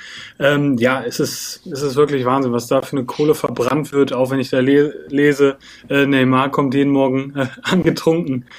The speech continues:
äh, zum Training. Äh, das sind, das sind ja Wahnsinnsgeschichten und da wird auch irgendwas dran sein, gehe ich mal von aus. Ähm, aber das unterstreicht auch nochmal, glaub ich, dass du mit Geld,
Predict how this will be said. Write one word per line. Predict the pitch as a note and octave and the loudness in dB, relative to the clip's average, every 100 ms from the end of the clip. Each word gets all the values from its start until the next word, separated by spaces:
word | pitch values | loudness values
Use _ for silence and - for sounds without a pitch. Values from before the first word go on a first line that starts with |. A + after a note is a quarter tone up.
| - | -8
äh, | D3+ C#3 | 0 0
zum | B2 D3 | 2 -2
Training. | C#3 - D3+ D#3+ D#3+ D#3+ - - _ | -2 2 4 4 0 -2 -10 -20 _
Äh, | C3+ C3 | 4 4
das | B2+ - | 4 0
sind, | C#3 C#3 - | 0 0 -4
das | A#2+ | -4
sind | - C3 | -2 0
ja | B2+ | 2
Wahnsinnsgeschichten | A#2+ B2+ D3+ B2+ C3 - F3+ - G#2 | 0 0 -2 -4 -6 0 0 0 -8
und | G#2+ | -4
da | A2+ | -2
wird | B2+ | -2
auch | B2 | 0
irgendwas | C3+ C#3 B2+ | 0 0 -2
dran | - A#2+ D#3 | -2 -4 -2
sein, | D3 D3 | 0 -2
gehe | D3 | -4
ich | D3+ | -4
mal | C#3+ | -6
von | - C3+ | -4 -4
aus. | B2+ C#3 - - - - - - | -2 -4 -4 -18 -20 -20 -16 -2
Ähm, | C3 C3+ | 0 0
aber | B2+ C#3+ C#3+ C3+ - | 0 2 0 -2 -2
das | C#3+ C#3+ - - _ | 0 0 -2 -10 _
unterstreicht | D#3 D3 - C#3 C#3+ D3 | -2 -2 0 2 2 0
auch | D3 C#3 | -4 -4
nochmal, | C#3+ C#3 D3 C#3+ | -4 -2 0 2
glaub | C#3 C#3 | 2 2
ich, | C#3 | 0
dass | - C3 | -2 -4
du | - | -2
mit | C#3 C3 | -4 0
Geld, | C3+ C#3 C#3+ - | 2 2 0 -4